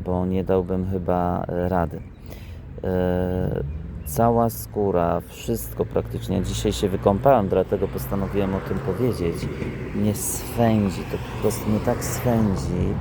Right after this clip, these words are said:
że, no, całe ciało i to jest, to jest najgorsze w tym, e, w tym, w tym wszystkim.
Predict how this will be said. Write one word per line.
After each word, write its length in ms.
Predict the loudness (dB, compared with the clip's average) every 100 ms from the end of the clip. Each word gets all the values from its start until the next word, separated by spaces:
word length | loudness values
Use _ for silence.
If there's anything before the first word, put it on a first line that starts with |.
| -4 -4 -4 -4 -6 -6
że, 680 | -4 0 2 4 2 2 2 0 0 -6
no, 100 | -6
całe 340 | -2 0 2 0
ciało 580 | 0 0 0 0 -4 -4
i 160 | -6
to 220 | 0 4
jest, 420 | 4 4 -2 -8 -2
to 80 |
jest 180 | -2 0
najgorsze 580 | -2 0 0 0 -2 -4
w 80 | -2
tym, 360 | -2 0 0
e, 360 | -2 -2 -2 -2
w 100 | -4
tym, 420 | -2 0 0 -2 -2 -4
w 40 | -4
tym 180 | -4
wszystkim. 640 | -4 -6 -8 -6 -2 0